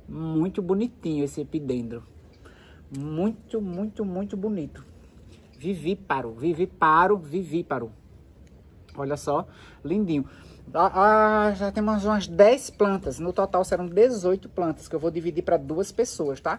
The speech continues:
Dois ganhadores, duas pessoas vão ser sorteadas na nova rifa. E nós precisamos vender a rifa. Porque agora <laughs> toda vez é uma desculpa, né? Da outra vez do pulverizador elétrico foi pra trocar o aparelho.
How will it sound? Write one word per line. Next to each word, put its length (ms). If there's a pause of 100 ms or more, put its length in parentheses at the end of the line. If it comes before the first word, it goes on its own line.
(460)
Dois 420
ganhadores, 600
duas 260
pessoas 460
vão 140
ser 160
sorteadas 520
na 140
nova 260
rifa. 280
E 20
nós 200
precisamos 500
vender 200
a 60
rifa. 400 (500)
Porque 340
agora 440
<laughs> 60
toda 240
vez 180
é 60
uma 100
desculpa, 380
né? 200 (600)
Da 140
outra 260
vez 160
do 80
pulverizador 640
elétrico 480
foi 80
pra 120
trocar 340
o 20
aparelho. 600